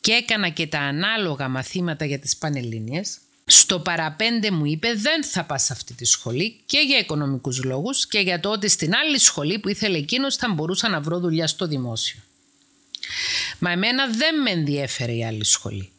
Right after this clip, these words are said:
Πέρασα στη σχολή που ήθελε εκείνος, αλλά δεν την έβγαλα ποτέ. Πω, πω, ευκαιρίες χαμένες. Δεν υπάρχει πιο όμορφο πράγμα,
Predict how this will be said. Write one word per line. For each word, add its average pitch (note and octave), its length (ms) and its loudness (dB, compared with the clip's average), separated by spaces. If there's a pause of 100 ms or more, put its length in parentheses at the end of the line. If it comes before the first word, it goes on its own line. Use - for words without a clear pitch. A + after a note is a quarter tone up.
(220)
Πέρασα C4+ 460 2
στη C#3 140 2
σχολή C3+ 360 0
που C3+ 100 -6
ήθελε C3 260 -4
εκείνος, B3+ 400 -2
αλλά G3 220 2
δεν G3 180 -2
την F3 140 -2
έβγαλα D3 400 -4
ποτέ. G#2 400 -14 (420)
Πω, D3 240 -4
πω, D3+ 120 -10
ευκαιρίες D3 640 0
χαμένες. C#3 720 -4 (540)
Δεν E3 160 0
υπάρχει E3 480 -4
πιο D#3+ 280 -4
όμορφο D#3 420 -4
πράγμα, C#3 600 -8